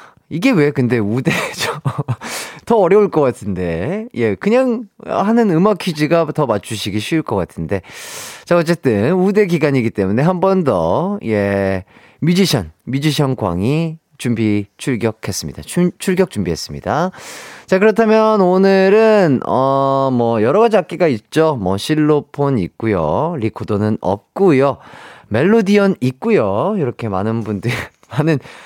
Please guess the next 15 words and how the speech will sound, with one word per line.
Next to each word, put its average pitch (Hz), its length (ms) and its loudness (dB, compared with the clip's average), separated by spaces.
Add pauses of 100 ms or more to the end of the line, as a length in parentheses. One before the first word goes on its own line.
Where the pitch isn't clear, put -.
(140)
두 180 120 -6
가지 214 280 2
악기가 123 580 0
있는데요. 131 680 0 (500)
어, 123 120 -2
우리 131 120 0
피디님께서 151 600 -2
가광 196 500 -2
주민분들은 131 760 0
햇띠의 208 460 0
연주를 101 400 0
기대하고 107 1040 -2
고대하고 185 500 0
있다고 87 340 -6
하십니다. 80 500 -8